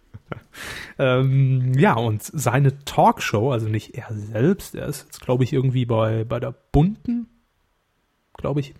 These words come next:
beim Internet, äh, ja, bei irgendeinem Internetsender auf jeden Fall als, als Produzent unterwegs. Ähm, aber seine Talkshow, die feiert ein Comeback. Es wird nämlich, ähm, wiederholt.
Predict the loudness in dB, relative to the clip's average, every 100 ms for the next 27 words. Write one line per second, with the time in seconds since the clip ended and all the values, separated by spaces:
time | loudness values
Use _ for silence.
0 | -6 -6 -4 -8 -4 -4 -2 -4 -6 -10
1 | -8 -6 -6 -6 -2 0 0 0 2 2
2 | 2 0 -2 -4 -2 -2 2 4 2 0
3 | -4 -6 -6 -10 -12 -10 -8 -6 -2 -2
4 | -2 -4 -2 -2 -4 -10 -20 -20 -20 -20
5 | -20 _ 0 2 2 -2 -4 _ -2 0
6 | 4 2 2 0 2 2 2 0 0 -2
7 | -8 _ 2 4 4 2 _ -4 -2 -2
8 | -4 -10 -8 -6 -4 -4 -4 -6 -18 -20
9 | _ -10 2 4 4 0 2 2 0 -10
10 | -20 -4 0 2 0 2 4 6 4 8
11 | 10 10 8 4 -8